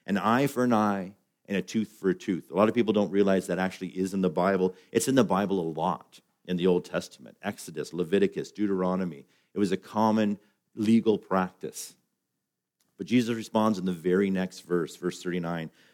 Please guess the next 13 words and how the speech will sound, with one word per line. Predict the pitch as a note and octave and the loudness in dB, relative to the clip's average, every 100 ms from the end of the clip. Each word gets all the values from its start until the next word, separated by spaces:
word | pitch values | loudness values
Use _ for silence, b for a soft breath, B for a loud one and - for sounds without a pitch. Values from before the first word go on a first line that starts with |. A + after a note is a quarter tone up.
| b - | b 0
"But | A#2 | 2
I | A#2 | 2
say, | A#2 - F#2+ | 0 0 0
do | F#2+ - B2+ | 0 0 2
not | C3 G2 | 2 0
resist | G2+ F#2 D#2+ F2+ G2 - - - _ _ | -2 -4 0 2 2 -2 -14 -20 _ _
an | F2+ F2+ | -8 -8
evil | E2+ D#2+ | -6 -8
person. | - E2 D#2+ - C#2+ b b | -6 -8 -8 -12 -16 b b
If | G2 | -4
someone | - C3+ C3 | 2 4 4
slaps | G#2+ - G2+ A2+ - - | 2 0 -2 -2 -4 -4
you | A#2 | -4